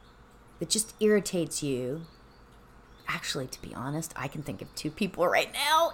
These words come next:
Isn't that terrible? But here's the thing, sending them love.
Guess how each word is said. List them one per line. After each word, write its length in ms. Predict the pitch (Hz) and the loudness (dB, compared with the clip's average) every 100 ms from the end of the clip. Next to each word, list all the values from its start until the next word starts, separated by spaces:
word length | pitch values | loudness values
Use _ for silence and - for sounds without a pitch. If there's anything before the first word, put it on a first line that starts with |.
| 294 | 4
Isn't 160 | 381 | 8
that 180 | 554 571 | 8 8
terrible? 560 | - 285 294 415 440 554 - - - - | 8 8 8 10 8 6 0 -16 -6 6
But 360 | 415 494 - - - | 10 10 8 -6 -10
here's 260 | 254 330 330 | 2 4 6
the 120 | 359 | 4
thing, 420 | - 381 392 208 180 - | 0 0 2 0 -2 -6
sending 460 | - - 311 330 349 | 4 6 8 8 8
them 320 | 320 285 240 | 8 8 6
love. 800 | 233 311 403 311 160 175 - - | 6 4 4 6 4 2 -10 -16